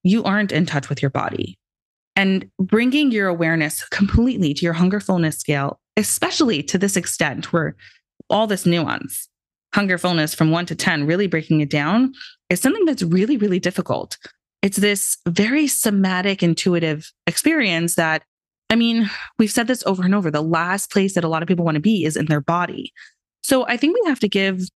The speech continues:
a little bit of space to understand that there's a reason why this isn't a thing that's natural for you anymore, and that it's going to take a lot of time,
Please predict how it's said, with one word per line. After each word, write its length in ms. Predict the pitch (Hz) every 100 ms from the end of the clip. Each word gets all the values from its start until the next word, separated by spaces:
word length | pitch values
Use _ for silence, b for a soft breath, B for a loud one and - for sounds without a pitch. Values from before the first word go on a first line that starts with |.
| _ -
a 60 | 196
little 220 | 185 208
bit 160 | 214
of 100 | 214
space 560 | 208 - 139 110 196 - _ _ _ _ -
to 280 | 226 214
understand 420 | 202 214 220 220 208
that 80 |
there's 160 | 202 214
a 80 | 262
reason 380 | 196 262 254 139 196 - _ _
why 680 | 165 190 254 269 277 277 269 - _ _ _ -
this 300 | 240 240 - -
isn't 340 | 240 277 262
a 80 | 254
thing 180 | - 240
that's 240 | 226 -
natural 400 | 208 190 254 170
for 160 | 143 143
you 180 | 143 139
anymore, 520 | 135 147 131 92 - B B B B _ -
and 640 | 226 226 208 202 196 196 - _ _ -
that 380 | 196 190 214
it's 180 | 208 196
going 500 | - - 202 294 349
to 80 | 302
take 240 | 247 240
a 60 | 220
lot 260 | 196 185 185
of 140 | 180
time, 640 | - 175 165 165 240 349